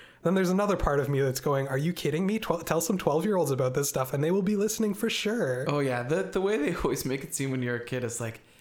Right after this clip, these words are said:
Speaker 2: "And then the winter came, and there was struggle."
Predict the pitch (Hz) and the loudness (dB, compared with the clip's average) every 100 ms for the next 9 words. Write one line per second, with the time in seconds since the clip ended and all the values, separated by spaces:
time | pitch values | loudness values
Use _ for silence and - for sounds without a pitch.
0 | - - 92 92 104 139 165 151 131 175 | -20 -12 -10 -6 -4 -2 -2 -2 -4 -4
1 | 107 - 107 98 90 95 95 123 120 120 | -6 -10 -10 -10 -10 -10 -8 -6 -6 -6
2 | - - - 127 117 - - | -6 -8 -10 -10 -8 -10 -12